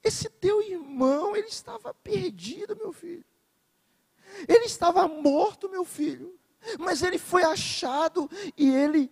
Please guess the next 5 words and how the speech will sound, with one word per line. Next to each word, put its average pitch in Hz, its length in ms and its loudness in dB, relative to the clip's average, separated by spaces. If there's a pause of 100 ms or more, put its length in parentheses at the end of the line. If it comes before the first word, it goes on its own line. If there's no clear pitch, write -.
reviveu. - 1120 -6 (1900)
E 240 80 -4
a 233 60 -4
parábola 240 400 -8
termina. 262 540 -2